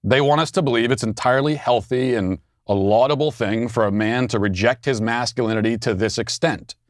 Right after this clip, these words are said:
Those of us who say that it is perhaps a troubling sign, a sign of something unhealthy psychologically, are labeled bigots and phobes of various sorts. We, we can't al-, we can't be allowed to have been right.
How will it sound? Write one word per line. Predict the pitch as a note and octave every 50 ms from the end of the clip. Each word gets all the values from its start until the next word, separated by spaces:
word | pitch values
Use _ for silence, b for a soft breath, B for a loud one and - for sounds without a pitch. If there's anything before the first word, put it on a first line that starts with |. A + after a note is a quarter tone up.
| _ _ _ _ _ _ _ _ _ _ _ _ _ _ _ _ _ _ _ _ _ _ _ _
Those | - F#2+ B2+ D#3+ E3 C3
of | E3 D#3
us | D#3 C#3+ -
who | D#3 C3
say | - - D3+ C3+ C3+
that | B2+ B2+
it | B2 B2
is | B2+ B2+ A#2+ -
perhaps | - C3 B2 A#2 A#2+ A#2 - -
a | - G#2
troubling | F2+ - - D#3 F3 F#3 G3 D3 A2+ G2+ F2+
sign, | - - G2+ E2 D#2 F2 G#2+ C3 D3 - _ _ _ _ _ _ _ _ _ _ _ _ _ -
a | A#2
sign | A2 - C#3+ C#3 C#3 C3+
of | B2 -
something | - C#3+ C3 B2 C3+ A2+ A2 A2+ A2+ -
unhealthy | B2+ A#2 G#2 - - D#3+ F#3+ F3+ - - G#2+ G2+ G#2+
psychologically, | G#2+ - G#2+ G2 G#2 G2 G#2+ B2 C#3 C3+ C#3 C3 - F#2 D2 C#2+ - _ _ _ _ _ _ _ _ _ _
are | - G#2+ G#2+
labeled | A2+ A#2 B2 B2+ C3+ C#3+ A#2
bigots | G#2+ E3 D#3 G#2 D#2+ - - - - - _ _ _ _ _ _ _ _ _ _ _ _ -
and | A#2+ A#2 A#2+ A#2 A#2 A#2+ A#2
phobes | - - - E3+ D#3+ D3 B2 G#2+ G2 F#2 F2 F#2 -
of | - G#2+ G#2
various | G2 A2 A#2 G#2+ G2 F#2+ F#2 -
sorts. | - G#2 D#2+ - - - - - _ _ _ _ _ _ _ _ _ _ _ _ _ _ _ _
We, | _ - A2 D3 C#3 -
we | - C#3
can't | C3 - G3+ F#3 C3+ A#2+
al-, | G#2+ A2+ A#2 -
we | C#3+ D#3+
can't | - A2+ - G#2+
be | A#2
allowed | F#2 F#2 G2+ G#2+ A2+ G2+
to | G2
have | G2+ G2+ E2+
been | F#2+ F2+
right. | D#2 F2 A#2+ D3 C3+ D3 - -